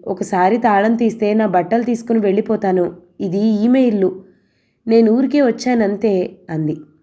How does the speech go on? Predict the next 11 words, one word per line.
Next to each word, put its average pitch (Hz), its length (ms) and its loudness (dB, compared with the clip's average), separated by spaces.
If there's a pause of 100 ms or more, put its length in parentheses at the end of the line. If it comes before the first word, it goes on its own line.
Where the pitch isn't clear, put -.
(300)
"అదంతా 202 440 0
మాకనవసరం, 214 720 0 (300)
డబ్బు 175 280 -2
కడితేనే 240 440 0
తాళం 214 300 2
తీస్తాం. 196 400 -4 (720)
డబ్బు 190 240 2
కట్టి 269 320 2
వెంటనే 240 380 0
ఖాళీ 220 300 0
చేయాలి, 202 560 0